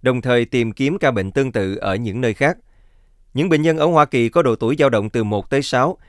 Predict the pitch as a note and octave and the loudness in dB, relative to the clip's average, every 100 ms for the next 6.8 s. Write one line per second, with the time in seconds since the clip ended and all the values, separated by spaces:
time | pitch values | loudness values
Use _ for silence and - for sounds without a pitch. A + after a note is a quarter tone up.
0 | _ _ C#3 C3+ C3 D3 C#3+ C3+ F3+ B2 | _ _ -2 0 -2 0 2 2 2 -2
1 | G2+ G2+ G2 B2 C3+ E3 C3 B2+ G#2+ - | 0 -4 -2 -2 0 -2 0 0 0 -6
2 | _ _ _ B2 D#3+ E3 A#2+ C#3+ C#3 A2+ | _ _ _ -2 0 0 0 0 0 0
3 | C#3 C3+ C#3+ C3+ B2+ - _ A#2+ G#2 C3 | 2 0 0 2 0 -4 _ -4 -4 -2
4 | C#3+ D3+ F3 B2 G2+ G2 G2+ G#2 C#3 G#2 | 0 0 0 -4 -2 -2 -2 -2 0 -2
5 | - _ _ A2+ B2+ A2+ D#3+ B2 A2 A2 | -6 _ _ -2 -2 0 0 -2 0 0
6 | G2+ G#2+ G2 B2+ C3 D#3+ C#3+ | 0 -2 -2 0 0 0 0